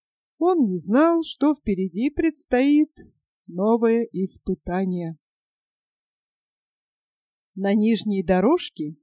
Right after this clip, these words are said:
послышался скрип песка под чьими-то тяжелыми шагами.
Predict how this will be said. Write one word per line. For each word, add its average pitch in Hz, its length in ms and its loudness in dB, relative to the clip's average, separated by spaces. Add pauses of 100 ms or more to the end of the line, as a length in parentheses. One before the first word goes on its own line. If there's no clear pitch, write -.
(640)
послышался 254 1120 0
скрип 254 500 -4
песка 226 520 -2
под 226 240 -2
чьими-то 254 680 -2
тяжелыми 220 680 0
шагами. 180 720 0